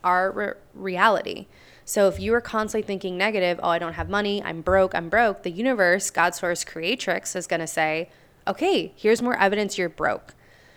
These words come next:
So if whatever you believe is gonna start manifesting, it's already been manifesting, positive and negative, right?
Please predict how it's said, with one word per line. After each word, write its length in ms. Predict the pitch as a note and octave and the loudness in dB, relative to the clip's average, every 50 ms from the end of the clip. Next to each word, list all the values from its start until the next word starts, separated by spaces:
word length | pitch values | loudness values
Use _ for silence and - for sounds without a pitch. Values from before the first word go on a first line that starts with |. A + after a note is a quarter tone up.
| _ _ _ | _ _ _
So 380 | - - G3+ F3+ - - - - - _ - - _ _ _ _ | -2 2 4 4 4 2 -4 -12 -20 _ -20 -20 _ _ _ _
if 200 | G#3 F#3+ E3 - | -4 -4 -4 -6
whatever 440 | F3+ F3+ F#3 F#3 G3+ A3+ B3 D4+ | -2 0 2 4 4 4 4 2
you 300 | C#4+ B3+ A3 G#3+ A3+ A#3+ | 2 2 2 2 2 2
believe 800 | A3 G3+ A#3 G3+ F3 E3 E3 D#3+ E3 F#3 G#3+ C#4 E4 F4 D#4+ C#4 - - | 4 2 2 2 2 0 -2 -2 -2 -2 0 0 0 0 0 -2 -2 -2
is 180 | G#3 F#3+ E3+ | -2 -2 0
gonna 220 | - G3+ G3 G#3 G#3+ | 0 0 0 0 0
start 300 | - - G3+ F#3+ - E3+ | 0 2 2 2 2 0
manifesting, 640 | E3+ D#3+ E3+ E3+ E3 - - - - - E3 D#3+ | -4 -4 -4 -4 -4 -6 -8 -8 -8 -10 -8 -8
it's 140 | E3 E3+ - | -6 -2 2
already 200 | A#3+ B3 B3+ B3+ | 2 2 2 2
been 180 | A3+ C4+ D4 D4 | 2 2 2 2
manifesting, 840 | A#3+ F3 D#3+ D#3 C#3 - - - - - - C2 B1+ - F3 - - _ | 2 0 -2 -2 -6 -6 -8 -8 -6 -6 -6 -6 -8 -10 -14 -16 -16 _
positive 500 | - - G#3 A3 G#3+ G#3 A3+ A3 A3 G#3+ | 0 2 4 4 4 0 0 0 0 0
and 420 | - G3 F#3 F3+ F#3 F3+ F3+ F3 E3 | -2 -2 -2 -2 -2 -4 -4 -6 -6
negative, 440 | D#3+ D#3+ D#3+ - - - - G3 - - | -6 -6 -4 -2 -2 -2 -2 -4 -6 -4
right? 400 | - F#3 F#3 G#3+ B3+ - - | -2 0 0 0 0 -4 -6